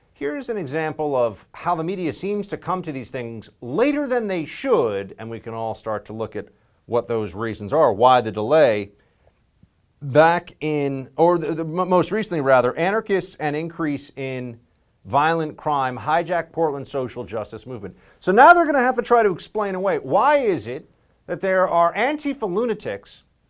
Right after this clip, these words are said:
running around the city of Portland, attacking police, attacking journalists sometimes, innocent bystanders, people just happen to get caught in the fray.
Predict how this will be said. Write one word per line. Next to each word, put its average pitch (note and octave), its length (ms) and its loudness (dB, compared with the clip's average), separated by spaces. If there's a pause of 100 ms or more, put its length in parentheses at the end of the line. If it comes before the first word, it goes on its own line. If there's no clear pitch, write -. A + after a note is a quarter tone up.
(500)
running G3+ 400 0
around F3+ 480 0
the D#3+ 60 -6
city E3+ 200 -6
of C3 160 -6
Portland, D3+ 640 -4 (480)
attacking F#3 440 0
police, E3 420 -2
attacking D3+ 640 -2
journalists G#3 420 -2
sometimes, A3 720 -2
innocent C#3 320 -6
bystanders, D#3+ 800 -4
people D3 240 -8
just B2 140 -12
happen C#3+ 220 -4
to C3+ 40 -10
get B2 140 -8
caught C#3+ 220 0
in A2+ 40 -14
the A2 60 -12
fray. E3+ 560 -2